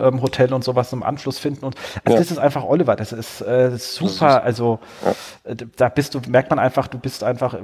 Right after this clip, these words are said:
Speaker 1: einfach gerne Gast und ist ja halt zu jedem, das ist jetzt nicht persönlich, weil wir uns mögen, was auch der Fall ist, sondern so behandeln die jeden ihrer Referenten dort. Also das ist,
Speaker 2: Mhm.
Speaker 1: noch mehr
Speaker 2: Mhm.
Speaker 1: Herz ist einfach... Ähm,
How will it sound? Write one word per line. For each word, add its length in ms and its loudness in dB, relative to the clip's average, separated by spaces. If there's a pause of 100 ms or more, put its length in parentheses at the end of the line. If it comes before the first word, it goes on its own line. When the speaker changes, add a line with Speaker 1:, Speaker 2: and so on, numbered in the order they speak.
(120)
Speaker 1:
einfach 380 -2
gerne 260 2
Gast 220 0
und 120 -6
ist 140 -4
ja 140 4
halt 120 4
zu 120 -2
jedem, 260 4
das 80 0
ist 40 -2
jetzt 160 -2
nicht 120 -6
persönlich, 400 2
weil 140 4
wir 120 0
uns 200 -4
mögen, 200 2
was 120 2
auch 100 2
der 140 2
Fall 180 0
ist, 140 -4
sondern 440 0 (320)
so 200 2
behandeln 420 2
die 160 -8
jeden 340 -2
ihrer 380 2
Referenten 560 -2
dort. 220 -4
Also 160 0
das 160 -4
ist, 340 -6 (460)
Speaker 2:
Mhm. 160 6
Speaker 1:
noch 160 2
mehr 260 2
Speaker 2:
Mhm. 60 6
Speaker 1:
Herz 280 2
ist 220 -12
einfach... 580 -4
Ähm, 460 -4